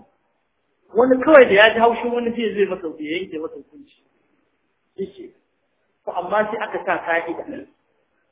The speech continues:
Ko da jinin mutum ya halatta sai an kai shi kotu. Alƙali ya yanke hukunci. Idan alƙali ya yanke masa hukunci, to shi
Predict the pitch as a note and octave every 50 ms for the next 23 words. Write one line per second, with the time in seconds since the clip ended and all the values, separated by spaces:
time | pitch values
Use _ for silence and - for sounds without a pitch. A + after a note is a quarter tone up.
0 | _ _ - - B3 C4 C4+ C4+ B3+ A#3+ A3 G3+ F#3 F3+ - G#3 G#3+ A3 A3+ A3
1 | G#3+ F#3+ - - G#3 F#3+ F3+ F#3 F#3 F#3+ F#3+ F#3 F3 D#3+ E3+ F3 F3 - - -
2 | F3+ - G3+ - - G3 G3+ G3+ F#3+ - G#3+ G#3+ G#3+ G#3+ - - - E4+ E4 E4
3 | E4 - - - _ _ _ _ _ _ _ _ _ _ _ _ _ - F#3 F#3
4 | F3+ F#3 - - A3 A3+ A#3 A#3 A#3 A3+ A3+ A3+ A3+ A3+ A3+ A3+ A#3 A#3 A3+ A#3
5 | F#3 - F4 - - - F#3+ F#3+ F#3 - - - _ _ _ _ _ _ _ _
6 | - G3 G#3+ A#3+ C#4 C#4+ C4 - A3+ G#3+ G#3 - - A#3+ A#3+ A#3+ A#3+ A#3+ A#3+ A#3+
7 | B3 B3 B3 A#3+ B3 G#3+ G#3 G#3+ G#3 G#3 F#3 E3+ - - - G3+ G3 F#3+ G3+ -
8 | - _ _ _ _ _ _ _ _ _ _ _ _ _ _ _ _ _ _ _
9 | _ _ _ _ _ _ _ _ C#3+ C3 - - F#3+ G3+ G3